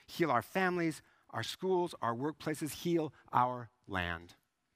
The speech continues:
So Jesus, thank you that you are about this work of bringing together what the world puts apart. And Lord, we ask that you would give us eyes to see where we can bring your reconciling power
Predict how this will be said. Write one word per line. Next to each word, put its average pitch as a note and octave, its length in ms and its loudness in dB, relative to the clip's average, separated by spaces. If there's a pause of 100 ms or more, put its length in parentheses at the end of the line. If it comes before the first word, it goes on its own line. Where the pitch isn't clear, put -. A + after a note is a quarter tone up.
(920)
So D3 100 -4
Jesus, D3+ 300 2
thank E3 260 4
you E3 80 0
that D3+ 100 0
you D3+ 140 2
are C#3 60 6
about C3+ 280 4
this C3+ 160 -6
work C3+ 260 -2
of A2+ 120 -4
bringing D3 260 2
together D3 400 4
what B2+ 140 -6
the A#2+ 80 -6
world C#3 340 -2
puts D3+ 220 -10
apart. G2+ 340 -10 (1500)
And B2+ 180 2
Lord, D#3 200 4
we D#3+ 160 10
ask D#3 260 6
that D3 80 -2
you C#3+ 120 0
would C3 100 0
give D3 100 4
us C3+ 100 2 (120)
eyes E3+ 380 8
to D#3 100 -6
see C#3 400 2
where B2 140 -2
we C#3 140 0
can C#3+ 200 -4
bring C#3 180 -2
your C3+ 240 0
reconciling C#3 680 0
power F#2+ 440 -2